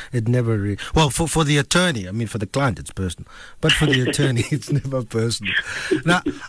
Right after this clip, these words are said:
I'm partial to, um, Justice Albie Sachs,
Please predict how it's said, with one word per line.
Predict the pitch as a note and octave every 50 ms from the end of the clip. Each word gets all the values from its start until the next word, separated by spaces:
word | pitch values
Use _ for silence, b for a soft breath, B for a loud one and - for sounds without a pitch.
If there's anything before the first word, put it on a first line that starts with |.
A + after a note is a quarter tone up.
| B -
I'm | F3+ A#3+ C#4+ C#4 A#3+
partial | - - G#3+ G#3 G3 F#3+ F3 - - B2 G#2 G2 G#2+ A2 - -
to, | - - D#3 D#3 D3+ D3 C#3+ C3+ C3 B B B B B B -
um, | C3+ B2+ B2 B2 B2 A#2+ A#2+ A#2 A#2+ A#2 A#2 - - - - _ _ - A#2+
Justice | - D#3+ D#3+ D3 - D#3 C3+ - -
Albie | E3 E3+ E3 D3+ C#3+ D3+ C3+
Sachs, | - - D3 C3 B2 A#2 A#2 - - - - - -